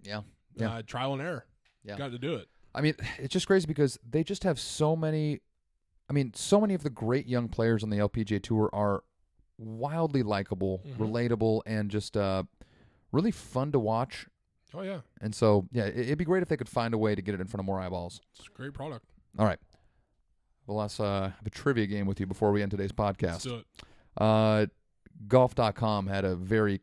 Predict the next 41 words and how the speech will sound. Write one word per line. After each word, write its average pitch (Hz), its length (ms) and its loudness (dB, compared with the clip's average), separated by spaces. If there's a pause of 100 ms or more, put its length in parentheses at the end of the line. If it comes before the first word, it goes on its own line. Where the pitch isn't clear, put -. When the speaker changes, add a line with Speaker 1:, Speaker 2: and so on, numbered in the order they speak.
Speaker 1:
clickbaity 104 800 -4
article, 95 480 -4 (260)
Speaker 2:
<laughs> - 240 -14
Speaker 1:
uh, 104 300 2
that, 101 180 2 (100)
you 101 120 -2
know, 85 180 -6 (140)
I 110 120 -2
always 107 200 6
get - 120 -4
suckered - 380 0
at. 92 80 -2
You, 131 100 -4 (280)
you 180 80 0
ever, 233 100 2
like, 180 200 -2
are 143 40 -2
on 135 120 -4
that 127 80 0
website 120 280 0
and 120 80 -2
then 117 80 -2
you 110 60 -2
see 123 160 -2
all 120 80 2
those 110 160 2
shitty 113 320 -2
posts 110 260 0
at - 60 -18
the 104 60 -4
bottom 101 280 -2
of 104 60 -2
the 101 60 2
Speaker 2:
Yeah. 104 140 4
Speaker 1:
webpage? 110 400 2
And 104 140 -10 (460)
I, 170 240 2
I'm, 233 360 2 (120)
I'm 202 320 2
the 185 80 4
Daryl 135 500 4